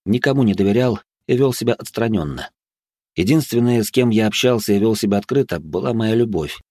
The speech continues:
с которой я мог говорить на совершенно любые темы и которой доверял как никому.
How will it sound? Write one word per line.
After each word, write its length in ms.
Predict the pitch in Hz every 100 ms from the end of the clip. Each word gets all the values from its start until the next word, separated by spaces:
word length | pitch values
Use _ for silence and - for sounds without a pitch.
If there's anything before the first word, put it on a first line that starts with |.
| _
с 100 | -
которой 360 | - - - 107
я 80 | 101
мог 180 | 101 92
говорить 400 | 95 101 113 98
на 80 |
совершенно 460 | 90 95 92 107 98
любые 360 | 92 87 90 90
темы 360 | 117 104 82 - _ -
и 60 |
которой 400 | - 101 156 143
доверял 380 | 120 110 117 113
как 180 | 110 117
никому. 460 | 101 - 90 69